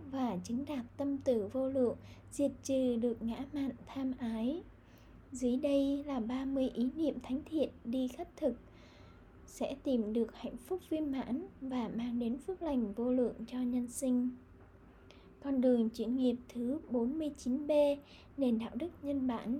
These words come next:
nhân quả, thánh thiện bốn chín B. Thực hành sống với nền đạo đức bốn mươi chín ngày đêm dưới cội cây Bồ Đề mà Đức Phật đã chiến thắng ma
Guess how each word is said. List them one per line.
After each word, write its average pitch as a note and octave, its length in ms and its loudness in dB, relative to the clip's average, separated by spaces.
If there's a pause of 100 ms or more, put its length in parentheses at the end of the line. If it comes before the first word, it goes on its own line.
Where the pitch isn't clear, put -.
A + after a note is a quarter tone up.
(100)
nhân C4 400 2
quả, B3 300 -4 (220)
thánh A#3+ 280 -8
thiện C4 220 0 (160)
bốn A3+ 300 -2
chín B3+ 300 -2
B. C#4+ 40 -2 (1800)
Thực D4+ 160 -2
hành C4 220 2
sống B3 380 0
với F#4+ 120 -4
nền D#4 280 0
đạo A#3 180 2
đức F#4 240 -2 (400)
bốn B3+ 340 4
mươi E4 100 -4 (120)
chín B3+ 300 0 (260)
ngày A#3 360 0
đêm C4+ 320 0
dưới B3 240 2 (100)
cội D#4 160 0 (160)
cây D4+ 340 -4
Bồ A#3+ 220 0
Đề A3+ 340 2 (460)
mà B3 160 0
Đức D#4 200 -4
Phật B3 240 -4 (160)
đã A3 240 -6 (160)
chiến A#3+ 320 -2
thắng C4+ 360 -4
ma C#4 200 -2